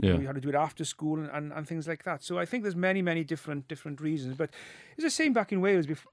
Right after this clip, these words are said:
Speaker 1: before the grammar schools were phased out in Wales, I was the last sort of year who went to the grammar schools, and they were phased out then after being there in one year in Wales. And,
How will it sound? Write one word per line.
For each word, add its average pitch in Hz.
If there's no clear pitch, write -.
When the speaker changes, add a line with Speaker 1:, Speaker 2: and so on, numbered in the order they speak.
Speaker 1:
before 208
the 190
grammar 185
schools 147
were 139
phased 139
out 143
in 139
Wales, 139
I 160
was 139
the 135
last 151
sort 139
of 127
year 139
who 147
went 160
to 165
the 147
grammar 147
schools, 131
and 135
they 135
were 131
phased 147
out 151
then 127
after 131
being 139
there 117
in 117
one 117
year 110
in 110
Wales. 120
And, 139